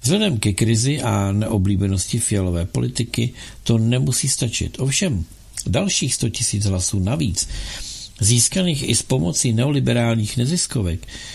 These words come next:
od takzvaných nových Čechů, kteří se prohlásí za občany České republiky, a tedy voliče, mohou Fiala a jeho pomocníci nakonec opět triumfovat. Podle Todova principu rozdělení hlasů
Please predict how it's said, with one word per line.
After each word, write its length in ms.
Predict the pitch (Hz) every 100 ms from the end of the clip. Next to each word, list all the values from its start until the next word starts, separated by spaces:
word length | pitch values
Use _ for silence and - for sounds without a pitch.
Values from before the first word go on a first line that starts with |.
| - -
od 200 | 127 -
takzvaných 520 | 139 127 139 135 113 -
nových 380 | 107 135 127
Čechů, 500 | - 110 95 101 98 139 - - -
kteří 200 | 120 135
se 140 | 147
prohlásí 540 | 135 120 113 120 -
za 140 | 123 117
občany 400 | 104 - 120 120
České 460 | 113 107 - -
republiky, 640 | 98 92 87 90 92 107 110 - - -
a 120 | 117
tedy 400 | - 165 143 87
voliče, 520 | 82 87 87 - 117 - - - - - - -
mohou 240 | 107 147 208
Fiala 460 | - 135 160 175
a 120 | 107
jeho 200 | 104 107
pomocníci 880 | 104 110 131 156 - 117 113 113 107 -
nakonec 540 | 104 104 185 196 - -
opět 480 | 120 101 - 147 -
triumfovat. 760 | - 123 123 113 - 82 64 - - - - - - - - - -
Podle 260 | 156 156
Todova 460 | - 147 160 175 123
principu 600 | - 123 135 170 170 120
rozdělení 600 | 110 101 120 131 131 117
hlasů 500 | 104 160 - - 85